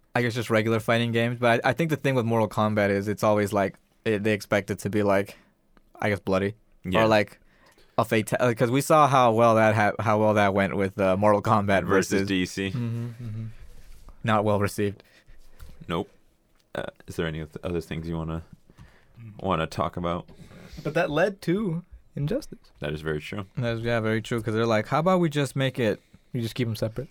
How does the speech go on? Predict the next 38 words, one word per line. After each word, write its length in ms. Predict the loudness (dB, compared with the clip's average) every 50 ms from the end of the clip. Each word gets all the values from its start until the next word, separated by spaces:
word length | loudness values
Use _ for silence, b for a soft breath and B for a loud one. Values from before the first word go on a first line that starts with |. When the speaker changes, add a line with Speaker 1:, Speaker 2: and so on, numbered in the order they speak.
| -10 -12
Speaker 1:
we 80 | -10 -6
keep 180 | -4 -2 0
'em 60 | 0
Speaker 2:
Yeah. 60 | -2 -2
Speaker 1:
separate, 480 | 0 0 0 0 2 2 2 2 2
make 200 | 0 0 0 2
Speaker 2:
<laughs> 100 | 2 4
Speaker 1:
Batman." 400 | 4 6 6 4 4 4 4 4
on-, 200 | 2 2 2 2
and 100 | 2 2
I, 60 | 2 2 2
if, 300 | 2 0 0 -4 -8 -6
'cause 120 | -4 -4
if 100 | -2 2
they 80 | 2 4
ever 120 | 4 4
bring 180 | 4 2 2 2
'em 100 | 2 2
back, 240 | 4 4 4 4
I 80 | 2 0
think 200 | -2 -2 -4 -4 -2
it, 180 | 0 0 0 0
it 80 | 0 0
has 200 | 2 0 0 0
to 80 | -2 -4
be 140 | -4 -2 0
the, 280 | 0 0 0 -2 -2 -4
they 200 | -2 0 0 2
have 180 | 2 0 0 -2
to 80 | -2
have 180 | -2 -2 0 0
the 100 | 0 0
M 140 | 0 0 0
rating. 340 | 0 0 0 -2 -2 -4 -8 -12 -12
Speaker 2:
Yeah, 340 | -8 -4 -2 -2 -2 -4 -6 -10 -14 -6
Speaker 1:
That 140 | -4 2 4
Speaker 2:
absolutely. 220 | 4 4 4 4 2 4
Speaker 1:
really 360 | 4 4 4 2 2 0 -2